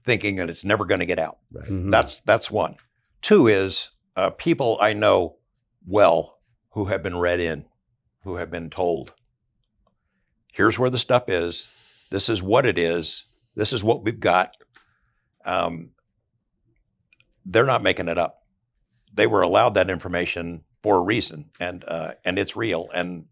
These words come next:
Speaker 1: they know where it was, if not where it is. Uh, that was a sort of a, a moment for me when I heard that directly from people that I know really well. You know?
Speaker 2: That would do it.
Speaker 3: Mm-hmm. Yeah, and
Speaker 2: That
Speaker 3: I
Speaker 2: would
Speaker 3: know
Speaker 2: do
Speaker 3: you,
Speaker 2: it.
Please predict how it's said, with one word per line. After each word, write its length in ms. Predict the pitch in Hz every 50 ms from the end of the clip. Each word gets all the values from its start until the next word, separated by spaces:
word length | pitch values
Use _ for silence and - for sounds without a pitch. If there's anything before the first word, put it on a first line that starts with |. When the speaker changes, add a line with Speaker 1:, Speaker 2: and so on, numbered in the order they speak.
| _
Speaker 1:
they 140 | - 104 110
know 200 | 104 98 104 98
where 440 | 92 90 90 90 104 117 131 110 95
it 320 | 90 95 95 90 - _ _ _ _
was, 640 | - 87 101 117 101 85 82 82 95 110 - - - - _ _ _ _ _ _ _ _ _ _ _ _ _ _
if 240 | - 104 104 - -
not 180 | 85 80 73 90
where 180 | 87 82 80
it 80 | 78 87
is. 300 | 90 80 80 82 - - _ _ _ _ _ _ _ _ _ _ _
Uh, 240 | - 87 87 85 85 - - _ _ _
that 160 | - 120 127 -
was 160 | 139 120 -
a 220 | 107 101 92 90 87
sort 280 | - - - 120 107 98
of 80 | 87
a, 260 | 87 82 80 76 76 - _ _ _ -
a 80 | 101 98
moment 380 | 98 101 98 82 - - -
for 120 | - 90 82
me 140 | 82 82 82
when 160 | 85 85 85
I 100 | 82 82
heard 260 | - - 113 98 90
that 200 | 95 92 85 -
directly 580 | - 85 92 107 117 - - 82 82 80 80 - _ _ _ _ _
from 180 | - 98 98 92
people 360 | - 104 101 85 - 87 80 78
that 160 | - 85 87
I 80 | 87 85
know 280 | 85 85 82 82 85 -
really 240 | 82 87 85 80 78
well. 280 | 78 78 71 - - _ _ _ _ _ _ _ _ _ _
You 60 | - -
know? 120 | - 73 - _ _ _
Speaker 2:
That 180 | - - - -
would 120 | - 98
do 160 | 98 - 78 76
it. 100 | - 78
Speaker 3:
Mm-hmm. 100 | 76 - _ _ -
Yeah, 260 | 92 98 95 87 - - _
and 100 | - 107
Speaker 2:
That 40 | 107
Speaker 3:
I 40 | 104
Speaker 2:
would 80 | 107 107
Speaker 3:
know 40 | 110
Speaker 2:
do 60 | 80
Speaker 3:
you, 60 | 82 87
Speaker 2:
it. 120 | 82 -